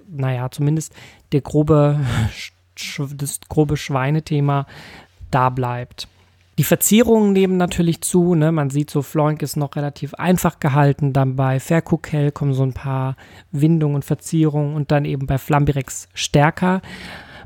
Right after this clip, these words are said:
Flambirex hat dann auch einen Bart, ja, wirkt dann auch viel erwachsener sozusagen. Und was man noch dazu erwähnen kann, ist, dass Flambirex tatsächlich das schwerste Feuer-Pokémon ist.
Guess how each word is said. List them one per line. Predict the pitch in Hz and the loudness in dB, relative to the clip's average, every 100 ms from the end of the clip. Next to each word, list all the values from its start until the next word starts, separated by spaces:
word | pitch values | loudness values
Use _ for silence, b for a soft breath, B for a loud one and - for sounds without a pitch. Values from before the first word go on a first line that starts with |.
| - - | -18 0
Flambirex | 170 165 180 160 - | 2 4 2 -2 -4
hat | 156 151 | -4 -4
dann | 147 | -6
auch | 151 - | -8 -10
einen | 156 151 135 | -2 -2 0
Bart, | 139 131 151 208 - - B B - | 0 0 0 -2 -4 -12 B B -6
ja, | 123 139 151 | -2 -2 0
wirkt | 139 - 143 | 0 2 0
dann | 135 | 0
auch | 131 | -4
viel | - - 139 135 127 - | -4 0 0 0 -4 -8
erwachsener | 165 135 147 - 185 170 160 | -6 -2 -2 -2 -2 -2 -2
sozusagen. | 151 147 - 143 139 139 143 143 135 - B B B B B B B _ _ _ | -4 -6 -4 -2 0 0 0 0 -2 -10 B B B B B B B _ _ _
Und | 185 180 190 196 - | 6 6 6 2 -2
was | 139 143 - | 0 0 2
man | 175 151 | 2 2
noch | 147 | -2
dazu | - 143 156 | -4 -6 -6
erwähnen | 139 135 135 143 | -4 -4 -4 -6
kann, | - 143 139 - | -6 -6 -6 -6
ist, | 220 247 - - | -4 -4 -4 0
dass | 170 - | 0 0
Flambirex | - 151 160 170 156 156 - | -2 2 4 4 2 -2 -2
tatsächlich | 139 - 143 - 147 147 | -2 2 0 0 -4 -4
das | - 143 - - | -2 -4 -6 -12
schwerste | - - 143 175 175 - 131 131 143 - _ | -8 -2 2 2 0 -4 -2 0 -2 -8 _
Feuer-Pokémon | - 135 127 - 131 135 131 | -2 0 0 -4 -6 -6 -6
ist. | - - | -10 -14